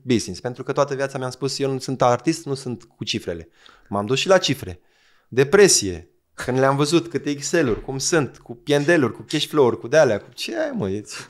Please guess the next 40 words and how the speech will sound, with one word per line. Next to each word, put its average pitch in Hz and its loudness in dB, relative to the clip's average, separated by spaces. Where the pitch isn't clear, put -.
da, 240 6
na, 233 4
e 170 8
un 208 6
proces, 233 4
știi? - 2
Și 190 4
acolo 226 6
a 220 6
fost, - -2
uh, 160 4
cum 208 4
aș 165 4
putea 147 -2
să 139 -6
ofer 120 -2
valoare? 92 -2
Cum - -6
aș 139 -2
putea 123 -4
să - -6
ofer 101 -8
valoare? 95 -2
Și - -6
mi-am 147 -6
dat 170 -6
seama 165 -4
câtă 170 -6
valoare 160 0
mi-am 151 -2
luat 170 2
eu 160 2
la 143 4
rândul 127 0
meu, 131 -6
din 120 -2
genul 131 2
ăsta 120 -2
de 107 -4
podcasturi, 147 2